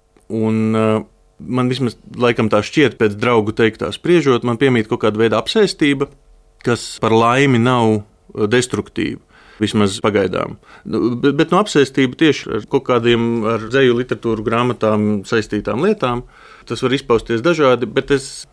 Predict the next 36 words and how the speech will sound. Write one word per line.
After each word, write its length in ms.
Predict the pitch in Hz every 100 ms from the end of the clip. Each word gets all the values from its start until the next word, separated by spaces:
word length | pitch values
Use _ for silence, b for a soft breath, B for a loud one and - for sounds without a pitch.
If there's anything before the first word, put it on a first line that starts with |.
| _ 127
pēc 160 | 113
draugu 320 | 127 143 127 113
un 80 |
tuvinieku 460 | 110 131 120 113 -
teiktā, 320 | 180 170 127
nu, 220 | 120 131 131 -
tā 80 |
kā 140 | 110 113
mēdzu 460 | 110 123 127 117 -
būt 320 | - 120 113
ar 80 | 117
novērstu 560 | 127 110 107 101 139
uzmanību, 480 | 120 113 107 104 110
jo, 120 | 110 107 110
jo 140 | 107
tur 220 | 104 101
es, 80 | 104 -
es 80 | 104
domāju 320 | 113 113 104
par 140 | 107 -
kaut 160 | 110 104
ko, 80 | 98
kas 140 | 107 104
nav 160 | 107
šobrīd 460 | - 107 98 95 -
tā 80 | 98
kā 160 | 95 - 92 - -
svarīgs. 540 | - 131 110 90 -
Un 160 | 110 110
reizēm 440 | 143 165 156 131
tas 100 | 131 -
varbūt 280 | 123 120 -
pat 160 | -
kļūst 380 | 127 127 131 -
kā 80 | 101 -
problēma. 480 | 123 113 98 82